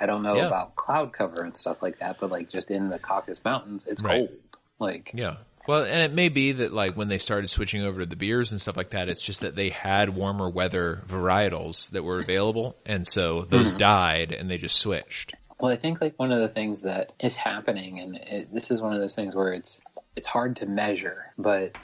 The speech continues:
Speaker 1: with automate, like, and I think this is kind of an American thing.
Speaker 2: Mm-hmm.
Speaker 1: The U S came in and it's like, "Well, why isn't,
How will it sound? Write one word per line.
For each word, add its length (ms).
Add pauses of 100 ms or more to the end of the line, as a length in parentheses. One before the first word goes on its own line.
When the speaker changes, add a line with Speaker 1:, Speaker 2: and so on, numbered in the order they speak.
Speaker 1:
with 160
automate, 600
like, 180
and 100
I 60
think 180
this 140
is 100
kind 220
of 60
an 120
American 560
thing. 240 (140)
Speaker 2:
Mm-hmm. 460
Speaker 1:
The 100
U 160
S 260
came 320
in 200
and 120
it's 220
like, 320
"Well, 140
why 220
isn't, 280